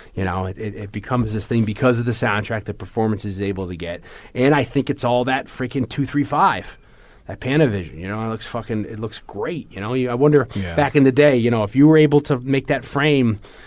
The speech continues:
Speaker 1: your frame composition look good, you're, you're gold, baby, <laughs> you know?
Speaker 2: Yeah.
Speaker 1: You know?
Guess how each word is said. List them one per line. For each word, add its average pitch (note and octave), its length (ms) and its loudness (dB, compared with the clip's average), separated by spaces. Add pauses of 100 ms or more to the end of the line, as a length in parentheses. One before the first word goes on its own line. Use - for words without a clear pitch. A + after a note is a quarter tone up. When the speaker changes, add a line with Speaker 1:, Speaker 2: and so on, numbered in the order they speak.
(120)
Speaker 1:
your B2+ 120 2
frame D#3 260 2
composition B2+ 520 -2
look A2+ 120 0
good, B2+ 240 6
you're, G2+ 120 2
you're G#2 180 -4
gold, A#2+ 280 0
baby, F2+ 320 -8
<laughs> - 40 -8
you B2 60 -2
know? B2+ 180 -2 (280)
Speaker 2:
Yeah. F2+ 340 -8
Speaker 1:
You G#2+ 60 -2
know? G#2+ 220 0